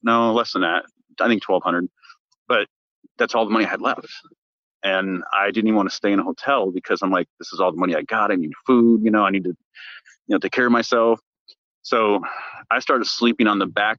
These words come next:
deck of these vacant homes in Florida on the Gulf Coast of Mexico. So I was feeling really, really good 'cause I had a nice view of the,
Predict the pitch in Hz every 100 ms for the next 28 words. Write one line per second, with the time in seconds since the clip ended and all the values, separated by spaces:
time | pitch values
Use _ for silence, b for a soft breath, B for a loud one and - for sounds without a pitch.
0 | - 92 117 - 85 92 80 107 113 98
1 | - 120 117 90 - 98 110 92 85 _
2 | _ _ 107 95 101 98 - 95 - 101
3 | 127 - 85 117 117 - 165 143 117 104
4 | 113 101 82 185 135 113 - 104 107 123
5 | 117 107 107 95 - 294 147 98 95